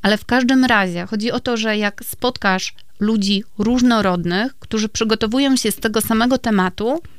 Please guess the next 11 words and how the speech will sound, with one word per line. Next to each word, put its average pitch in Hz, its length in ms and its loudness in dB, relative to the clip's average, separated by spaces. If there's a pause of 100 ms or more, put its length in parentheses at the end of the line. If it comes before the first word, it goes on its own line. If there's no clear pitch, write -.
(420)
to 208 200 2
prawdopodobnie 214 1300 2 (220)
nawet 180 500 0
na 180 140 2
sto 214 200 -4
procent 208 460 -2
każdy 196 340 0
przyniesie 196 460 -2
trochę 190 260 -4
inną 185 280 2
informację. 170 760 -2